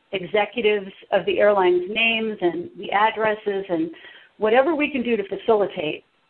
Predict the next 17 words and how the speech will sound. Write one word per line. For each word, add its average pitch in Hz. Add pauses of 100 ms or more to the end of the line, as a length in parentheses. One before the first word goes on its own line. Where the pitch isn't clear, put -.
helping 220
them 185
to 190
get 190
their -
complaints 214
to 190
the 170
right 190
people 208
so 180
that 170 (600)
the 185
government 202 (140)
statistics 240
are 226
correct 208